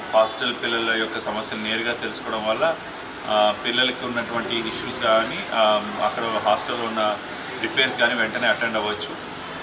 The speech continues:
So ఇక్కడ సోషల్ వెల్ఫేర్ హాస్టల్ పిల్లలందరూ కూడా, ఆ, చక్కగా చదువుతున్నారు and, ఆ,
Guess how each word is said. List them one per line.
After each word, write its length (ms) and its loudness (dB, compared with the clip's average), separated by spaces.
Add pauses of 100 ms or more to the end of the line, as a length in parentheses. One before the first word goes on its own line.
(120)
So 140 0
ఇక్కడ 500 4 (280)
సోషల్ 480 -4
వెల్ఫేర్ 400 0
హాస్టల్ 440 2
పిల్లలందరూ 400 -2
కూడా, 260 -4 (600)
ఆ, 280 2
చక్కగా 340 0
చదువుతున్నారు 640 -2
and, 440 0
ఆ, 220 4